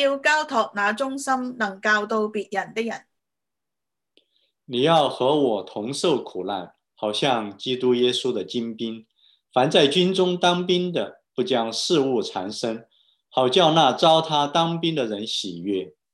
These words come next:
Speaker 1: 人若在場上比武，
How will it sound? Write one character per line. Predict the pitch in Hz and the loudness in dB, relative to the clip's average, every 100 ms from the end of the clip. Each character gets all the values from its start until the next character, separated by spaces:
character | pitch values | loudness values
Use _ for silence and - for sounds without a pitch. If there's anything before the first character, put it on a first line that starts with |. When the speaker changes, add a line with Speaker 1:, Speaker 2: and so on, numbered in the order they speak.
| _ _ _ _ _ _ _ _ _ _ _ _ _ _ _ _ | _ _ _ _ _ _ _ _ _ _ _ _ _ _ _ _
Speaker 1:
人 | - 233 226 | -2 0 2
若 | 247 277 | 2 2
在 | 269 233 233 | 2 2 0
場 | 240 208 | -4 -6
上 | 208 226 226 220 | -4 -2 -2 0
比 | 208 254 | -2 -2
武， | 285 226 220 | -2 -2 -4